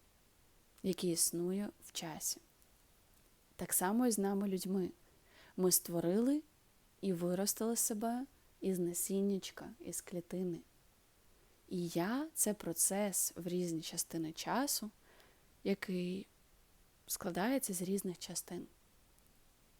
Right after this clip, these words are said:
І в ембріології я також проходила чи проходив різні стадії, процеси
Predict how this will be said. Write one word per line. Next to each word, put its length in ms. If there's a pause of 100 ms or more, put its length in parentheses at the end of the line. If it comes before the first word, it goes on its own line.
(1500)
І 120
в 80
ембріології 800
я 120
також 960
проходила 1000
чи 140
проходив 920
різні 440
стадії, 800
процеси 1160